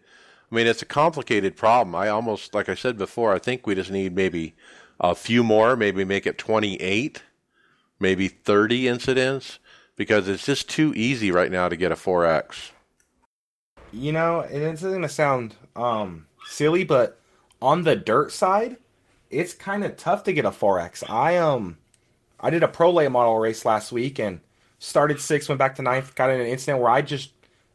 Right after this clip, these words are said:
Speaker 2: everybody checked up in front of me and I couldn't see. I drove right underneath the guy, jacked his rear tires all the way off the ground,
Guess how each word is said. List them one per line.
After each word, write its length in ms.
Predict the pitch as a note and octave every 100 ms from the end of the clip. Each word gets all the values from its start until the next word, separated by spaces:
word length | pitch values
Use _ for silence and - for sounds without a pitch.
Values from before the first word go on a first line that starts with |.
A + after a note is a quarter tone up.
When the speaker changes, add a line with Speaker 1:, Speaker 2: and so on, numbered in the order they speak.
| _
Speaker 2:
everybody 400 | B2 D3 D#3 D3+
checked 240 | D3 C#3
up 120 | D3
in 80 | C#3+
front 200 | C3+ C3+
of 60 | C3+
me 100 | C#3
and 100 | A#2
I 80 | B2
couldn't 260 | - B2+
see. 220 | G#2+ C#3
I 100 | B2
drove 260 | B2+ C3 A2+
right 160 | A#2 B2+
underneath 360 | B2+ A#2+ C3+
the 60 | C#3
guy, 320 | B2 A2+ A2+ - _ _ _ _ B2
jacked 340 | A#2 C#3 D3+
his 180 | E3+ D3
rear 100 | D3
tires 300 | C3+ C3+ B2+
all 200 | A#2+ C#3+
the 100 | D3+
way 100 | D#3+
off 200 | D#3 D#3
the 100 | E3
ground, 460 | F3+ F3+ C3 A2+